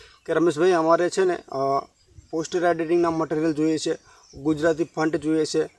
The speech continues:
કાઇન માસ્ટર જોઈએ છે, કોઈ પણ એપ તમે જે યુઝ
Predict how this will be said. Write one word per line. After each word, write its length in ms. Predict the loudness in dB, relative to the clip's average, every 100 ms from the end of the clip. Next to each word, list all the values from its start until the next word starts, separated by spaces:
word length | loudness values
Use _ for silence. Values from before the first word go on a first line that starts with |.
| _ _ -2
કાઇન 260 | 2 4 2
માસ્ટર 360 | 2 -2 -4
જોઈએ 280 | -2 0 0
છે, 160 | 0 -4
કોઈ 280 | -4 0 0
પણ 200 | 2 0
એપ 120 | 0 -2
તમે 220 | 0 2
જે 140 | 2
યુઝ 220 | 2 0